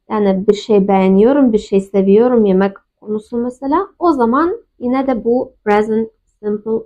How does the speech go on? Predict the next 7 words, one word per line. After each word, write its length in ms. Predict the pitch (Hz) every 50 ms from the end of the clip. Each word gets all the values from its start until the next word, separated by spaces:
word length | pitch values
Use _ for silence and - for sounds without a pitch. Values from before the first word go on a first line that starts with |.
| _ _
tense 280 | _ 185 190 214 220 _ _ _ _ _
kullanıyoruz. 640 | _ 262 254 240 202 185 170 - - - - _ _ _ _ _ _ _ _ _ _ _ _ _ _ _ _ _ _ _ _ _ _ _ _ 277
Umarım 380 | 277 254 226 202 196 196 208 220
bu 240 | 214 190 214 220 202
videoyu 540 | 208 202 196 190 190 185 196 202 - - - _ _ _ _ _ _
beğenmiştiniz. 1000 | 208 196 180 170 165 175 190 208 254 320 339 - - 339 330 330 339 339 339 - 202
Beğendiyseniz 880 | 190 185 185 180 180 185 190 190 185 - - 180 185 175 - 226 _